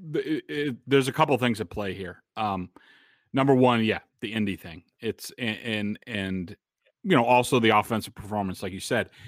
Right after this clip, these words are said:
And, and also part of the problem is with these coaching searches, especially there's a lot of teams that,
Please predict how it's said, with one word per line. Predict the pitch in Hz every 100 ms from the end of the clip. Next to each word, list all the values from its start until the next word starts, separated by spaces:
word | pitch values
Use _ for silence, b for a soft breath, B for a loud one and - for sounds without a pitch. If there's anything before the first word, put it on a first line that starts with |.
| 120
And, | 135 135
and | 143 131 135
also | 160 214 - 165
part | - 233 240
of | 190
the |
problem | 135 143 127 123
is | 117 110
with | 117 104
these | 104
coaching | - 202 202 123
searches, | - 107 98 95 - _ b b
especially | 135 - 196 202 - 208 196
there's | 147 143
a | 139
lot | 139 175 240
of | 220
teams | - 190 185 170 147
that, | 123 123 117